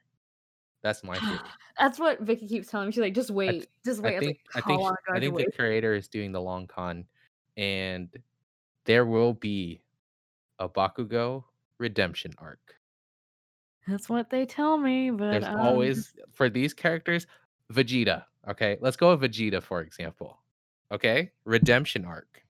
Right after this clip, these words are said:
Speaker 1: <laughs>
Speaker 2: How dare you compare Bakugo to Vegeta? <laughs>
Speaker 1: <laughs> But, I
Speaker 2: Because
Speaker 1: mean,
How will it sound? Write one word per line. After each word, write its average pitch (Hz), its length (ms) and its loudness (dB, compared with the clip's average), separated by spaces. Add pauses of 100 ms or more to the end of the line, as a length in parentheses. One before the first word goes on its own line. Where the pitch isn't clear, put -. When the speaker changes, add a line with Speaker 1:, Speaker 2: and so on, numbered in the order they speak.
(160)
Speaker 1:
<laughs> - 80 0 (1160)
Speaker 2:
How 208 200 -4
dare 190 240 -2
you 208 200 -6
compare 190 380 -10
Bakugo 170 460 -8
to 165 80 -8
Vegeta? 165 400 -6
<laughs> 539 100 -2 (1120)
Speaker 1:
<laughs> - 1300 -4 (380)
But, 175 160 8
I 196 60 6
Speaker 2:
Because - 20 0
Speaker 1:
mean, 180 360 -2